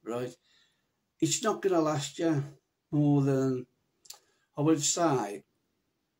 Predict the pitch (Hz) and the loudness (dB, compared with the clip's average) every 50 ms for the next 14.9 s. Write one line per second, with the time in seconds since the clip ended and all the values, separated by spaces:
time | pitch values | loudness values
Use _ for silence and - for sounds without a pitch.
0 | _ _ - - - - 139 147 156 151 151 143 139 151 143 139 147 147 147 143 | _ _ -20 -20 -8 -2 2 4 4 4 4 2 0 0 0 2 2 2 4 4
1 | 139 139 139 135 131 127 127 127 123 123 120 117 107 107 110 107 - 139 139 143 | 4 4 4 2 2 0 0 -2 -2 -4 -4 -4 -6 -6 -6 -6 -4 -4 -4 -4
2 | - 185 196 208 196 - - 185 180 170 170 165 - 170 160 143 - - 156 143 | 0 0 2 2 0 -2 0 2 4 4 4 4 4 0 -2 -2 -4 -4 -4 -2
3 | 143 147 147 139 - - - 165 156 151 143 139 139 127 120 117 117 - 123 127 | 0 0 0 -2 -4 -6 -2 0 2 4 4 4 2 2 0 -2 -4 -2 -2 -2
4 | - - 139 143 - 160 151 143 139 143 143 139 147 139 139 - - - _ _ | -2 -2 -4 -2 2 2 2 4 4 4 4 4 4 4 2 -2 -12 -20 _ _
5 | _ _ _ _ _ - 147 139 143 156 151 147 147 147 143 143 139 135 131 110 | _ _ _ _ _ -6 -4 0 2 2 4 4 4 6 6 6 6 4 2 -2
6 | - - - _ _ _ _ _ _ _ _ - - - - _ _ _ _ _ | -4 -10 -14 _ _ _ _ _ _ _ _ -12 -12 -12 -12 _ _ _ _ _
7 | _ _ _ _ _ _ - - - - 190 180 165 160 143 147 151 151 147 143 | _ _ _ _ _ _ -10 -8 -6 -2 2 4 4 4 4 4 2 2 2 0
8 | - - - _ _ _ - 147 143 143 139 - - 160 156 151 147 143 - 143 | -2 -8 -12 _ _ _ 0 2 2 2 2 0 -2 0 0 0 -2 -4 -2 0
9 | 143 143 143 143 - - - 151 147 143 139 - - _ _ - 147 135 127 127 | 2 2 2 0 -2 -4 -2 -2 0 -2 -2 -4 -10 _ _ -2 -2 -2 0 0
10 | 135 143 139 139 143 143 139 139 143 139 139 151 143 - - - 139 147 143 139 | 2 2 2 2 4 2 2 2 0 -2 -2 -2 -2 -4 -4 -4 0 2 2 2
11 | 139 - 139 139 139 135 - - 139 143 143 143 139 143 - - - - - _ | 2 2 0 2 2 0 2 4 6 6 6 6 4 0 -4 -10 -20 -20 -20 _
12 | - 214 196 202 202 208 214 208 208 208 196 147 - - 139 123 123 123 123 117 | -2 -2 0 0 -2 -2 0 0 0 2 0 0 -2 -2 -2 -2 -2 -2 -4 -6
13 | 131 131 - 143 135 131 - - 131 120 117 120 113 - 135 131 135 127 - - | -6 -4 0 0 0 0 -2 -4 -4 -4 -4 -4 -6 -2 0 0 0 0 0 0
14 | 151 143 123 120 131 135 127 117 - 117 120 120 113 107 117 110 - | 0 2 2 2 0 -2 -2 -4 -8 -6 -6 -6 -6 -6 -8 -10 -12